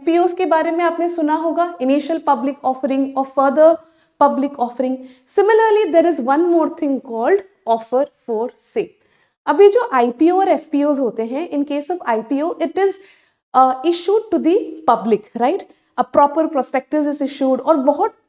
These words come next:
टाइम लगता है, अप्रूवल लेना पड़ता है सेबी से, उसके बाद आईपीओ को लॉन्च किया जाता है मार्केट में। And this is a way through which companies can raise funds from the public और उसको यूज़ कर सकते हैं,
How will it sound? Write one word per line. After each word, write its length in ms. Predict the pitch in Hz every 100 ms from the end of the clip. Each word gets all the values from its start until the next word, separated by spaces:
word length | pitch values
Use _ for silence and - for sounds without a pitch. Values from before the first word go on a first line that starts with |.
| _
टाइम 300 | 277 254 311
लगता 320 | 349 240 - 240
है, 240 | 247 277 269 -
अप्रूवल 380 | - 302 294 370
लेना 260 | 359 285 277
पड़ता 280 | 262 226
है 180 | 254 262
सेबी 300 | 254 240 226
से, 160 | 247 381
उसके 240 | 370 370
बाद 200 | 339 403 -
आईपीओ 400 | 240 226 254 262
को 300 | 262 349 403 _ _ _
लॉन्च 320 | 262 262 330 -
किया 260 | 320 302
जाता 300 | 277 254 247
है 240 | 254 349 349
मार्केट 380 | 220 - 202
में। 140 | 196 175 _ _ _ _ _ 269
And 320 | 277 277 269
this 140 | 285 294
is 100 | 359
a 80 | 381
way 320 | 320 302 330
through 180 | 330 330 320
which 160 | 392 -
companies 580 | 311 302 294 392 440 427 415
can 160 | 381 220
raise 320 | 233 277 302 311
funds 300 | 254 240 233
from 160 | 247 214
the 100 | 214
public 360 | 196 175 226 233
और 220 | 233 269 330
उसको 380 | 269 - 339
यूज़ 380 | 381 233 277 330
कर 100 | 277
सकते 340 | 247 226 - 240
हैं, 160 | 269